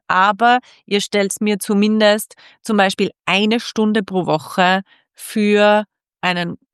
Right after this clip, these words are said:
Coaching-Call zur Verfügung im Sinne von, das darf ich während der Arbeitszeit machen.“ Also da gibt's ja so die verschiedenen, ähm, Varianten. Und dann gibt's auch noch die,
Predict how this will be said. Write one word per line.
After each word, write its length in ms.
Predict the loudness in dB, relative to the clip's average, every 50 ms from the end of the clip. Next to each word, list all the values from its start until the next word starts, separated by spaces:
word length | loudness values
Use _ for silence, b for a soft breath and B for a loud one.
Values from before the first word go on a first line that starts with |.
| _ -4
Coaching-Call 680 | 0 0 2 2 2 0 0 0 0 2 2 2 0
zur 160 | 0 -2 -2
Verfügung 640 | -2 -4 -8 -4 -2 -2 0 2 2 2 2 2 0
im 160 | -2 -2 -2
Sinne 260 | -2 -2 -2 -2 -2 -2
von, 180 | -2 -4 -4 -4
das 160 | -6 -6 -2
darf 220 | -2 -2 0 -2
ich 160 | -4 -8 -4
während 300 | -4 -2 -2 -2 -4 -4
der 80 | -2 -4
Arbeitszeit 540 | -2 -2 -4 -6 -8 -6 -4 -4 -4 -2 -4
machen.“ 300 | -4 -6 -6 -8 -10 -12 B B B B B B
Also 160 | 0 2 2
da 80 | 2 2
gibt's 280 | 2 2 0 0 2 2
ja 100 | 2 2
so 160 | 4 2 4
die 140 | 4 4 2
verschiedenen, 920 | 2 2 2 2 2 2 2 2 2 2 2 2 2 0 0 -2 -4 -6 b b b b b b b b b _ _ _ _ -2
ähm, 520 | 0 0 2 2 0 0 -2 -4 -8 -8 -4
Varianten. 580 | -2 -2 0 0 2 0 0 0 -2 -4 -6
Und 120 | -2 0 0
dann 120 | 0 2
gibt's 240 | 0 0 -2 -2 -2
auch 280 | 0 0 0 0 0 -2
noch 180 | -2 -4 -4 -6 -2
die, 340 | 0 2 4 4 4 2 0